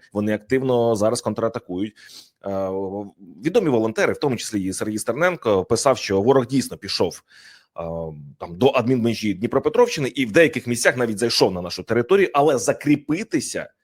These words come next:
там їм не вдається. Бої за ці посадки — це справжнє пекло. Росіяни зазнають величезних, невимовних буквально втрат, але продовжують кидати нові хвилі, е, піхоти.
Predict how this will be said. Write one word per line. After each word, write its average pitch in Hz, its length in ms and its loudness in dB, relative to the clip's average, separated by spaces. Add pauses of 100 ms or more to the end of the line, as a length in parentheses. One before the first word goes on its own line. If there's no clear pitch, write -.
(220)
там 165 220 2
їм 120 240 0
не 135 100 2
вдається. 104 500 -2
Бої 117 380 -4
за 113 200 -4
ці 127 180 -6
посадки — 113 640 -4
це 110 220 -4
справжнє 104 520 -4
пекло. 95 420 -6 (260)
Росіяни 110 800 0 (220)
зазнають 117 640 -2 (320)
величезних, 117 800 0 (180)
невимовних 131 720 2
буквально 110 380 -2
втрат, 127 300 -2
але 113 140 0
продовжують 113 540 -2
кидати 113 280 -4
нові 95 320 -10 (240)
хвилі, 107 480 -2 (300)
е, 90 160 -6
піхоти. 98 420 -6